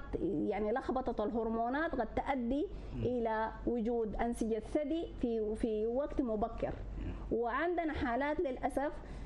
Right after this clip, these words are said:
Speaker 1: آه،
Speaker 2: يعني
Speaker 1: تشخصت
Speaker 2: يمكن
Speaker 1: على أساس
Speaker 2: زماننا،
Speaker 1: إنها أورام
Speaker 2: أنا
Speaker 1: وت-،
Speaker 2: آسف
Speaker 1: وت-،
Speaker 2: للمقاطعة، لكن يا دكتور رباب زماننا يمكن ما تبقى فيه حاجة. أنا دايرك في ثلاثين ثانية رسالة أخيرة نختم بها الحلقة دي لكل الناس اللي شاهدت هذه ال-،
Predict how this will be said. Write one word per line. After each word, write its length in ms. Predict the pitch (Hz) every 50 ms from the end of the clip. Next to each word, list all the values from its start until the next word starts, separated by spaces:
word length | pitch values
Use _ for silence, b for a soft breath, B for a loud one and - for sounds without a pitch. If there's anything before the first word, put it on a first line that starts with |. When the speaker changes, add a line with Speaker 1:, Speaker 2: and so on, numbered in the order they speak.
| B B
Speaker 1:
آه، 40 | -
Speaker 2:
يعني 140 | - 226 262
Speaker 1:
تشخصت 560 | 285 269 - 330 311 277 311 302 302 - 302
Speaker 2:
يمكن 180 | 311 277 269 254
Speaker 1:
على 260 | 247 240 - 254 247
أساس 80 | 277
Speaker 2:
زماننا، 260 | 277 269 254 247 320 311
Speaker 1:
إنها 240 | 302 294 349 320
أورام 580 | 214 202 233 240 240 240 262 302 330 349 359 349
Speaker 2:
أنا 120 | 349 349 311 277
Speaker 1:
وت-، 220 | 254 233 233 226
Speaker 2:
آسف 320 | - 269 - 269 285 294 294
Speaker 1:
وت-، 80 | -
Speaker 2:
للمقاطعة، 580 | - 127 120 120 - - 139 131 127 131 120 113
لكن 300 | 113 110 - - 139 135
يا 280 | 131 120 110 110 104 104
دكتور 320 | 104 104 - - 113 107
رباب 280 | 107 110 113 127 131 123
زماننا 420 | 113 117 113 123 123 123 123 117
يمكن 320 | 120 120 117 - 127 117
ما 120 | 113 110 110
تبقى 300 | 107 104 113 104 113 107
فيه 180 | - - 117
حاجة. 400 | 113 - - 110 113 120 120 120
أنا 80 | 135 139
دايرك 260 | 131 143 143 139 131
في 140 | - - 131
ثلاثين 400 | 117 127 117 117 117 - 151 147
ثانية 420 | - - 135 127 127 131 143 165 - - - - - - - - - - - - -
رسالة 380 | 120 113 - - 139 123 113 104
أخيرة 280 | 101 - 120 113 101
نختم 300 | 98 98 98 - - 107
بها 100 | 101 113
الحلقة 340 | 104 - - 92 - - -
دي 60 | - - - - - -
لكل 260 | 113 - - 135 120
الناس 300 | 117 110 113 113 113 -
اللي 120 | 104 90 87 82 - - - - - - -
شاهدت 440 | - - 113 95 98 92 92 - -
هذه 260 | 107 98 95 95 90
ال-، 260 | 87 82 82 80 73